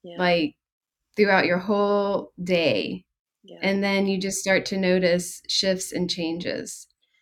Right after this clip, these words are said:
Speaker 1: And
Speaker 2: you
Speaker 1: I
Speaker 2: know,
Speaker 1: think
Speaker 2: like,
Speaker 1: it's about, oh,
Speaker 2: birthdays.
Speaker 1: sorry, go ahead.
Speaker 2: Oh,
Speaker 1: Yeah.
Speaker 2: yeah, go on.
Speaker 1: No, it's just, I, I think it's also about, you know, uh, value systems and,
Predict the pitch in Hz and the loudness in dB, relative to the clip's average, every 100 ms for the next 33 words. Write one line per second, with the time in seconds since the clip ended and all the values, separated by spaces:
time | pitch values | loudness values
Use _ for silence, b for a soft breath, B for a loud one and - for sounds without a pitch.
0 | _ - 185 196 214 170 170 185 170 165 | _ 0 2 2 0 -2 -4 -8 2 2
1 | 160 - - 185 185 165 127 160 151 - | 4 0 -8 -8 -4 -4 -2 -2 -6 -10
2 | _ _ 170 165 - _ _ _ _ 214 | _ _ -14 -14 -16 _ _ _ _ 4
3 | 185 165 - 185 196 170 196 202 202 208 | 6 4 -2 -8 -6 4 8 8 6 0
4 | 202 - 196 - 190 214 202 202 185 185 | 0 4 4 4 2 2 -2 2 2 4
5 | 190 175 175 165 156 - 190 160 151 160 | 0 2 6 6 4 -4 -8 -4 -4 -4
6 | - _ _ - 156 151 143 _ _ - | -12 _ _ -12 -6 -6 -8 _ _ -8
7 | 170 165 185 175 165 165 156 151 147 147 | 2 4 4 0 -4 -4 -4 -4 -6 -6
8 | - - 156 151 151 | -8 -6 -4 -4 -6